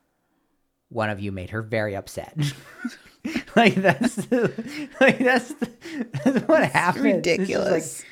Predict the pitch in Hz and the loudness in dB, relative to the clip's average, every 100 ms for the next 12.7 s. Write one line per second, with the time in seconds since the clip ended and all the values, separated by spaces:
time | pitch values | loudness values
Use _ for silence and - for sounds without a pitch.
0 | - - _ 85 85 - _ - _ - | -20 -20 _ -14 -14 -16 _ -20 _ -8
1 | 151 - 123 123 120 120 - _ _ - | -6 2 2 4 0 -4 -10 _ _ -14
2 | 123 - 95 110 101 95 110 110 95 95 | -14 -12 -12 -8 -8 -10 -12 -8 -6 -8
3 | - 104 _ _ _ - - - 165 170 | -10 -16 _ _ _ -20 -10 2 6 10
4 | 175 170 175 - _ _ - 139 123 117 | 10 8 4 -2 _ _ 2 4 4 0
5 | 107 95 - 117 101 98 87 - _ _ | -2 -4 -8 -8 -4 -4 -6 -14 _ _
6 | _ _ _ _ _ - - - _ _ | _ _ _ _ _ -20 -18 -18 _ _
7 | 170 180 190 165 147 139 123 131 - 139 | 4 4 6 6 6 4 2 0 -2 -6
8 | - 185 - 220 233 226 208 185 - 196 | -6 -6 -4 -2 -2 -2 -2 -6 -4 -4
9 | 220 - 156 156 156 175 165 - - - | -2 -4 -2 -4 -4 -6 -6 -8 -14 -16
10 | _ _ _ _ - 202 - 180 151 135 | _ _ _ _ -2 -2 0 -6 -2 -2
11 | 78 202 208 - _ - _ _ _ _ | -2 -6 -10 -18 _ -20 _ _ _ _
12 | _ - 95 98 98 107 | _ -20 -12 -10 -8 -8